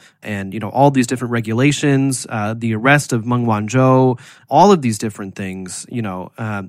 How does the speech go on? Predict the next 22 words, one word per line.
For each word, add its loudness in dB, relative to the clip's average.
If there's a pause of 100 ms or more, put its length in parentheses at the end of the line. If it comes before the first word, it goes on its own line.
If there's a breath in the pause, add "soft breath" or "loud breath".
Xi -4
Jinping -2
going 0
to -6
visit, -2
you -8
know, -6
a -4
rare 0
earths -6
mine 0
and -6
things -6
like -4
that. -4 (280 loud breath)
Like, -6
all 4
of 0
these 4
are -2
different -2 (120)
pieces -2